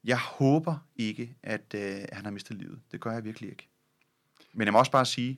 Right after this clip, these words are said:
han startede med at skyde mod mig og prøvede at tage mit liv. Så jeg har, jeg, jeg vil, jeg vil aldrig nogensinde tøve et sekund imod at tage et andet menneskes liv, øh, hvis, hvis personen er ude efter mit liv.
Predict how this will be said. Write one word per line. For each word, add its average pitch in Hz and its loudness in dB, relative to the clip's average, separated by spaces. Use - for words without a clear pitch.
han 117 -2
startede 120 4
med 120 0
at 113 -2
skyde 117 -4
mod 117 -4
mig 101 -8
og - -16
prøvede 117 2
at 117 -8
tage 110 -2
mit 110 -2
liv. 98 -6
Så - -4
jeg 107 2
har, 110 2
jeg, 110 -2
jeg 104 -2
vil, 113 -2
jeg 117 2
vil 123 0
aldrig 127 4
nogensinde 131 -2
tøve 123 0
et 117 -6
sekund - -4
imod 113 -8
at - -12
tage 107 -4
et - -20
andet 110 -2
menneskes 117 -6
liv, 104 -8
øh, 107 -12
hvis, 101 -8
hvis 107 -6
personen 104 -8
er 110 -6
ude 110 -4
efter 107 -8
mit 101 -10
liv. 98 -14